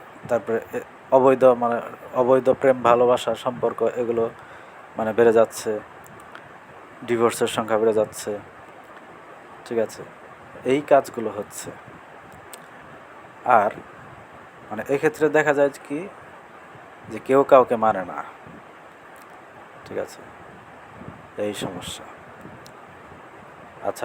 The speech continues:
ঠিক আছে, সবাই খেয়াল করে চলবেন, আর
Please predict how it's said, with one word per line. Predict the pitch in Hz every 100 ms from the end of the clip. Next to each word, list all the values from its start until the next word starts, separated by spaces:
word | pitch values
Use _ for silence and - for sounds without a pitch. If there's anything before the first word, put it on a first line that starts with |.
| -
ঠিক | 123 123
আছে, | 123 131 127 - - - -
সবাই | 104 110 117 127 - - - - - - -
খেয়াল | 110 104 110
করে | 117 117 -
চলবেন, | 120 117 120 127 - - - - - - - - - - - - - - - - - 90
আর | 92